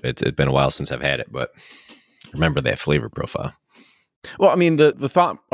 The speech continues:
Speaker 2: process behind there is, like, say I wanna come out with my American cheeseburger blend. Like,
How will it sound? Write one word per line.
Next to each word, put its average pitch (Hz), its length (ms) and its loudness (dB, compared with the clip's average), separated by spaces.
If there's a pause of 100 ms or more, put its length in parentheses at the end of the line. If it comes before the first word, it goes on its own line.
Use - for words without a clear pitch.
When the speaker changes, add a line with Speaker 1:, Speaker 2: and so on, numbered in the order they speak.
Speaker 2:
process 117 400 2
behind 117 400 0
there 101 200 2
is, 95 100 0
like, 101 180 0
say 117 220 2
I 113 80 4
wanna 110 180 0
come 110 200 -4
out 107 100 2
with 101 100 -2
my 104 180 2
American 101 360 0
cheeseburger 95 520 -4
blend. 92 340 -6 (400)
Like, 117 240 -2